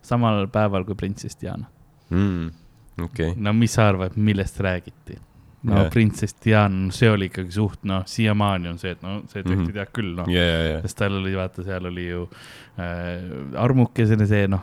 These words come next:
Speaker 1: tal oli armukene, eks ole, eks arvati, et ta oli, vaata, rase, eks
Speaker 2: Mhm,
Speaker 1: ole,
Speaker 2: mhm.
Speaker 1: armukesest, mis iganes, ta hakkas usku vahetama, kõik asjad, ja siis oli see, et noh, Royal Family nagu,
Speaker 2: Jah, jah.
Speaker 1: "Ah, tunnelis juhtus õnnetus või?
Speaker 2: Jah.
Speaker 1: Keegi ei tea, kuidas või?" Oih,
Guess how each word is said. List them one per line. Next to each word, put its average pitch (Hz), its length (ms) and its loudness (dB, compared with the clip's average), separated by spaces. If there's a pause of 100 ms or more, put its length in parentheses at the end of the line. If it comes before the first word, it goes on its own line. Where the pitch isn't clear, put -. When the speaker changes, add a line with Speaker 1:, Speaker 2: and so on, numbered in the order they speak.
Speaker 1:
tal 95 140 -4
oli 98 100 0
armukene, 113 680 4
eks - 220 -4
ole, 104 260 2
eks - 160 -6
arvati, 101 380 -2
et 87 60 -10
ta 92 80 -8
oli, 87 80 -8
vaata, 87 240 -10
rase, 113 440 4
eks 104 160 6
Speaker 2:
Mhm, 104 40 4
Speaker 1:
ole, 113 100 6
Speaker 2:
mhm. 110 100 6
Speaker 1:
armukesest, 104 600 0
mis 101 140 -4
iganes, 101 520 0
ta 95 160 -2
hakkas - 200 -8
usku 117 420 2
vahetama, 113 600 2
kõik 107 280 -4
asjad, 101 320 -2
ja 95 120 -4
siis 95 220 -8
oli 95 160 -4
see, 95 140 -6
et 90 140 -8
noh, 98 80 -6
Royal 95 180 -4
Family 92 260 -6
nagu, 90 180 -10 (280)
Speaker 2:
Jah, 85 220 0
jah. 78 80 -4 (520)
Speaker 1:
"Ah, 123 140 -6
tunnelis 131 420 4
juhtus 131 320 4
õnnetus 143 380 2
või? 143 160 2 (140)
Speaker 2:
Jah. 78 280 -2
Speaker 1:
Keegi 165 200 -4
ei 165 60 -4
tea, 156 160 -2
kuidas 147 320 0
või?" 175 120 -4 (800)
Oih, 160 460 -4